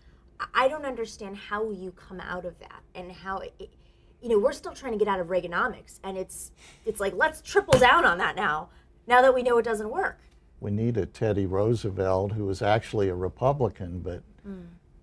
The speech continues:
Speaker 2: he knew you had to bust up Standard Oil and these big companies. History moves in cycles, and I know it's easy for a young person to get very depressed, but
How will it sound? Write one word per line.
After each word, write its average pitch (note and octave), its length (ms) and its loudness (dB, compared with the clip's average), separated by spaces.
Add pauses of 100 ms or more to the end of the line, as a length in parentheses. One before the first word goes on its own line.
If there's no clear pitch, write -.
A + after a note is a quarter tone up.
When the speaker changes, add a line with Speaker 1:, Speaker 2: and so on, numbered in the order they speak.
(420)
Speaker 2:
he A#2+ 120 -2
knew A#2+ 260 4
you A2 200 2
had G#2 220 0
to F#2+ 60 -4
bust G2 360 -2
up F#2+ 240 -2
Standard G2+ 500 -4
Oil G#2 420 0
and F#2 140 -6
these F#2+ 140 -8
big F#2 280 -10
companies. F#2+ 760 -10 (1500)
History F#3 520 2
moves D3 340 6
in A2 140 0
cycles, F#2+ 840 -4 (120)
and F2+ 500 -8 (1400)
I B2+ 100 0
know D3 220 4
it's C#3 180 0
easy B2 640 4 (160)
for A2 220 -2
a G2+ 60 2
young G#2+ 260 0
person G#2 420 -4
to F2+ 60 -8
get F#2 200 -6
very G2 280 -4
depressed, F#2+ 720 -8
but F#2 280 -8